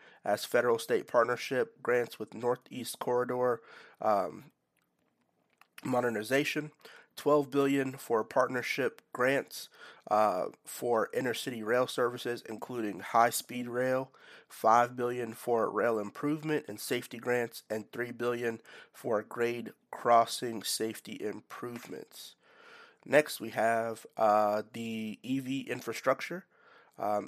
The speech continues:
and the bill invests seven point five billion, uh, to build the first ever,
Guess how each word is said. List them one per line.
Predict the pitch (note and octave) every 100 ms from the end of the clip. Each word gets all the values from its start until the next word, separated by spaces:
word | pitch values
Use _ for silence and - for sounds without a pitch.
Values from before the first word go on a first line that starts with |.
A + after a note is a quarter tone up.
| -
and | A#2 A2+ A2 G#2
the | G#2+
bill | A#2 C3 C3
invests | - A2+ B2+ A#2 -
seven | - C3 C3
point | B2+ A#2
five | - A#2+ B2 B2 A2+ G#2
billion, | A#2+ C3+ C3 C#3+ D3+ -
uh, | A2+ A2
to | A2
build | A2 A#2+ A2+
the | G#2
first | - A#2+ B2 - -
ever, | A#2+ A#2 B2+ A#2+